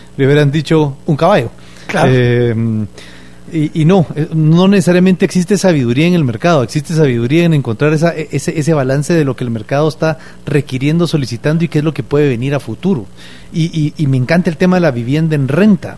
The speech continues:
Speaker 1: porque, porque estamos acostumbrados a querer solucionar dándole a la vivi-, a la gente un techo propio,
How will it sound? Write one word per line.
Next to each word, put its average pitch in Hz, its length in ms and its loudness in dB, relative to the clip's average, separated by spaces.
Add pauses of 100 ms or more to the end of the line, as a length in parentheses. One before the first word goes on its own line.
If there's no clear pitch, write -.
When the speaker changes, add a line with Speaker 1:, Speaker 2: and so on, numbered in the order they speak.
Speaker 1:
porque, - 380 -6 (400)
porque 139 340 -2 (300)
estamos 185 340 2
acostumbrados 156 480 2
a 180 60 2
querer 135 280 0
solucionar 156 640 2
dándole 170 360 2
a 160 40 0
la 135 100 0
vivi-, 123 260 -4
a 143 100 -2
la 127 80 -2
gente 147 280 -4
un 165 120 0
techo 165 320 -2
propio, 156 400 -2